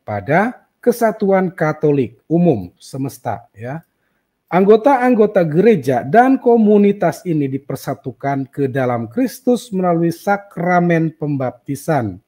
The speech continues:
Dan karena itu kita mengakui mereka sebagai saudara-saudara kita. Nah, ini artinya Bang Rudi, eh, sekarang kami juga menyampaikan agar tidak semua Protestan kita sasar dalam hal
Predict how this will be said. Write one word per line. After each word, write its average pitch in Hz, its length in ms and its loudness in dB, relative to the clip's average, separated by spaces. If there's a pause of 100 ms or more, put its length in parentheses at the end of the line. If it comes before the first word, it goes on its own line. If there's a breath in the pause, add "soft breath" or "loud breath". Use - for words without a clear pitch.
(680)
Dan 190 320 4
karena 156 320 0
itu 110 240 -8
kita 262 400 -2
mengakui 214 560 0
mereka 147 640 -2
sebagai 117 720 -8
saudara-saudara 104 1080 -10
kita. - 540 -10 (500)
Nah, 151 320 0
ini 156 300 0
artinya 139 880 -4
Bang 131 240 -6
Rudi, 113 480 -6 (400)
eh, 127 260 -4
sekarang 147 540 -2
kami 156 400 -2
juga 135 400 -6
menyampaikan 127 1120 -4
agar 127 720 -8
tidak 185 320 -4
semua 220 400 -2
Protestan 180 720 -4
kita - 240 -10
sasar 139 500 -6
dalam 117 320 -8
hal 113 160 -6